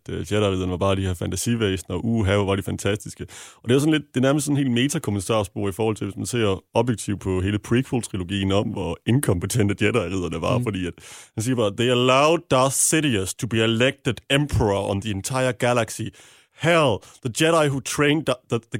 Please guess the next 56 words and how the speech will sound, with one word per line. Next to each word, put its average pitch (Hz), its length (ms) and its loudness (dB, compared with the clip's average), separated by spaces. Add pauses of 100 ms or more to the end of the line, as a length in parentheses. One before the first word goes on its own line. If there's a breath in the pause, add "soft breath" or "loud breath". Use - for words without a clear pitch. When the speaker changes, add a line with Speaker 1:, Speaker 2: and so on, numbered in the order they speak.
Speaker 1:
guy 165 60 2
who 165 100 0
trained 160 360 0
Darth 123 280 0
Vader 135 220 2 (100)
was 156 220 4
a 147 40 4 (120)
Jedi." 120 500 4 (460 loud breath)
Du - 0 -
kan 139 100 0
bare 147 140 4
sige, 131 200 0
"Ja, 196 140 2
okay, 202 260 0 (180)
that's, - 380 -4 (480)
det 147 80 0
er 170 40 0
færdigt 277 360 0
der." 160 180 -2 (300)
Det 151 100 0
kan 202 100 -6
fandme 208 200 0
godt - 160 0
forstå, 143 320 2
at, 107 280 -2
øh, 110 280 2
du 123 60 0
godt 123 160 2
kan 135 100 -8
se, 147 120 -2
at 113 340 -2
der 117 140 -2
har 110 80 -6
været 120 200 -4
nogle 110 120 -2
problemer 117 400 -2
i 101 60 -6
fortiden, 107 540 -2
og 90 300 -6 (200)
måske 117 200 -4
Jedi-ridderne 104 560 2
ikke 107 120 0
er 104 40 2
lige 117 160 2
så 104 180 -2
fantastiske, 101 600 -2
som 101 100 -10
man 95 80 -4
skulle 90 100 -10
gå 110 80 0
og 101 80 0
tro, 117 140 0
de - 100 -2
var. 85 140 -6 (360)
Speaker 2:
Og, 147 300 2
øh, 131 160 0